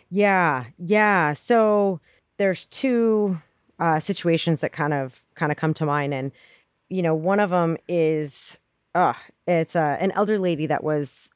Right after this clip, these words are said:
whenever she would go anywhere, she was dressed to the nines. So she always had her, you know, beautiful makeup face. She was, she was definitely older, uh, but, you know, she always had her, her makeup done, and she always went to the salon and had her hair done, so her hair was impeccable.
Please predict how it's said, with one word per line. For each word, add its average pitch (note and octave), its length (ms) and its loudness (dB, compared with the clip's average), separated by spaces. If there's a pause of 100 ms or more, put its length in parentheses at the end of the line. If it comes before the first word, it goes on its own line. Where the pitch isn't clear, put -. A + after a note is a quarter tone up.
(440)
whenever A3+ 300 2
she C4 120 -2
would A#3 100 2
go F#3+ 80 6
anywhere, E3+ 380 2
she - 120 -8
was E3 180 -6
dressed E3 320 0
to F#3 80 -6
the E3 80 2
nines. C3+ 320 -4
So E3 180 0
she F3+ 240 -4
always F3 340 2
had D#3 420 4
her, D#3 380 -2
you D#3 100 -6
know, D3 120 -2
beautiful F3 520 0
makeup D#3+ 320 0
face. D3+ 260 0
She G#3 120 -2
was, F3 240 -2
she - 220 -2
was F#3+ 380 2
definitely F3+ 600 0
older, D3+ 480 -2 (420)
uh, D#3 240 2
but, D#3 160 0
you F3 80 2
know, D3 80 -2
she - 140 -8
always G3+ 260 4
had G#3 80 4
her, G#3 340 2
her G#3+ 140 0
makeup F3+ 300 2
done, F3 380 2
and E3 220 0
she F#3 100 -2
always E3+ 180 2
went F3 140 -2
to - 20 -20
the F#3+ 100 -2
salon E3 420 0
and E3 120 0
had E3 120 -2
her F3+ 100 -2
hair F3+ 300 2
done, E3 280 2
so D#3+ 120 -2
her D3 120 -2
hair E3+ 180 0
was D#3+ 160 -4
impeccable. E3 640 -2